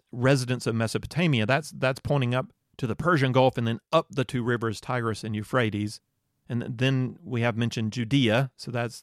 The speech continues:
that's kind of our, our central, and that's got us kind of circling around to the west. And then we move on into Asia Minor with Cappadocia, Pontus, Asia, Phrygia, and Pamphylia. These are all Roman provinces of, of modern-day Turkey.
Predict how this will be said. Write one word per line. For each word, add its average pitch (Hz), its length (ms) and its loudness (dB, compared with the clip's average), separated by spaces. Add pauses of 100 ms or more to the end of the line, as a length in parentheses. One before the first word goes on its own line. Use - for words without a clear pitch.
that's 113 200 -10
kind 117 120 -4
of 113 60 -4
our, 110 160 -2
our 107 160 -6
central, 127 560 -2
and 117 140 -4
that's - 140 -8
got 113 180 -6
us 107 120 -8
kind 117 220 -8
of 107 80 -8 (180)
circling 127 540 -4
around 110 240 -2
to 117 80 -10
the 110 100 -4
west. 110 520 0 (600)
And 120 120 -2
then 120 100 2
we 123 120 2
move 127 220 4
on 151 200 4
into 123 240 0
Asia 120 240 0
Minor 113 640 2 (280)
with - 160 -6
Cappadocia, 127 960 2 (260)
Pontus, 139 640 0
Asia, 127 460 0 (100)
Phrygia, 120 540 2 (280)
and 110 200 -2
Pamphylia. 120 800 2 (560)
These 131 160 2
are 139 80 8
all 127 120 10
Roman 120 340 4
provinces 127 760 0
of, 110 480 -2
of 117 180 -10
modern-day 117 440 0
Turkey. 135 580 0